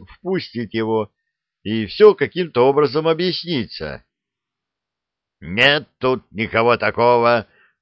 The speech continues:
чтобы шоколадным Гарри звался», — ответствовал голос.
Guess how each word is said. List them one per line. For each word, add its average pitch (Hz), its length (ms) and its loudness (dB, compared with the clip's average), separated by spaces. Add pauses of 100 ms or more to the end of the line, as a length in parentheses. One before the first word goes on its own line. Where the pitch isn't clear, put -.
(120)
чтобы 117 380 0
шоколадным 113 600 -2
Гарри 107 420 2
звался», — 107 840 -2 (680)
ответствовал 113 680 -4
голос. 80 380 -6